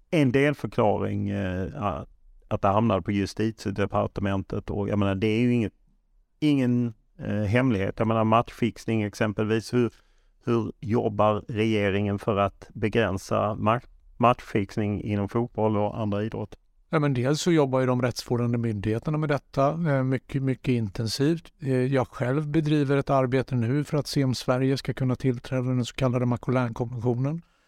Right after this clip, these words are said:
Speaker 2: för att ytterligare markera vårt eh, synsätt i de här
Speaker 1: Vad in-,
Speaker 2: frågorna.
Speaker 1: vad skulle det innebära?
Speaker 2: Nej, men det innebär att Sverige då tydligt markerar att vi ställer upp på ett antal väldigt viktiga principer, eh, och att vi också då blir ett föredöme för andra länder att tillträda den här konventionen.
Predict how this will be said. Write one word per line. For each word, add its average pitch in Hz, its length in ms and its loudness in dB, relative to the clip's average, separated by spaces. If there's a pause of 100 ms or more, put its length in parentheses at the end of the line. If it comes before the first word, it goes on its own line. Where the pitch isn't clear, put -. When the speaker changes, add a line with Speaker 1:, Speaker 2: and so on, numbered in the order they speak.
(140)
Speaker 2:
för 135 100 0
att 123 140 -2
ytterligare 135 520 0
markera 135 880 0 (100)
vårt 135 500 -2 (180)
eh, 135 180 -4
synsätt 127 880 -2
i 151 160 0
de 135 120 0
här 127 100 4
Speaker 1:
Vad 113 140 6
in-, 120 140 2
Speaker 2:
frågorna. 123 200 -2
Speaker 1:
vad 127 160 4
skulle 123 280 0
det 113 100 2
innebära? 120 340 -4 (120)
Speaker 2:
Nej, 160 120 -2
men 170 80 2
det 175 60 6
innebär 151 300 4
att 143 100 2
Sverige 135 440 2
då 127 180 0
tydligt 123 400 0
markerar 123 480 0
att 120 160 -4
vi 120 40 -4
ställer 117 320 0
upp 143 180 0
på 143 100 0
ett - 100 0
antal 123 340 0
väldigt 117 300 0
viktiga 123 260 -2
principer, 131 800 -2
eh, 127 160 2
och 143 320 -4
att 127 200 -4
vi 131 220 2
också 123 320 -2
då 123 140 2
blir 117 300 0
ett 113 200 -6
föredöme 120 480 0
för 120 100 -4
andra 139 240 0
länder 120 280 0
att 113 100 -4
tillträda 127 520 0
den 151 160 -2
här 113 80 -2
konventionen. - 640 -14